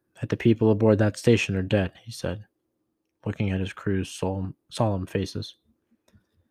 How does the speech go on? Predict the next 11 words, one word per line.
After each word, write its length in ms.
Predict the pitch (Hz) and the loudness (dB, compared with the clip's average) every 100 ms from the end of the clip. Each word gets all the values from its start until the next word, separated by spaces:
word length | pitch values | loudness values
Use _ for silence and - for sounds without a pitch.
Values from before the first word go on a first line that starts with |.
| _ _ _ _ _ _ | _ _ _ _ _ _
"I 100 | 113 | -2
would 120 | 113 | 2
like 260 | 110 107 - | 2 0 0
to 100 | 127 | -2
try 380 | - 120 110 104 | 2 4 4 2
to 160 | - | -2
attempt 380 | 107 - 113 101 | -4 -2 -2 0
a 40 | |
rescue, 540 | 107 113 - 104 92 - _ _ _ _ _ | 2 2 2 -4 -6 -8 _ _ _ _ _
but 200 | 107 - | -2 2
that," 320 | 107 - | 2 0